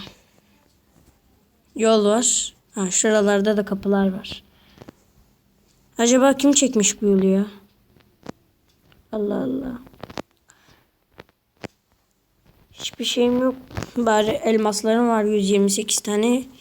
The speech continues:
Yüz yirmi sekiz tane de elmas bloğu. Ay, burası da neresiymiş?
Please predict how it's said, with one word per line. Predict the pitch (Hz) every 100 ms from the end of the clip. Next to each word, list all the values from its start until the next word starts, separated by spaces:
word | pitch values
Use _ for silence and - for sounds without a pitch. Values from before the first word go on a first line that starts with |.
| - - - -
Yüz | 208 196
yirmi | 220 220
sekiz | 202 220 -
tane | 240 226 240
de | 220
elmas | 202 220 214 -
bloğu. | 202 220 - - _ _ _ _ _ _ _ _ _ _ _ -
Ay, | 202 214 208 196 196
burası | 214 220 240
da | 277
neresiymiş? | 240 202 190 202 190 190 - - -